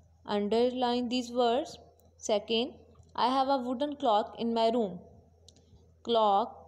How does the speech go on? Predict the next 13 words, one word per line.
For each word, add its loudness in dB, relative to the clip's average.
room, 2
these -2
are 0
nouns. 0
So -2
underline, 0
uh, 0
sorry, 0
so 0
underline 0
these -4
words. 2
Next, -2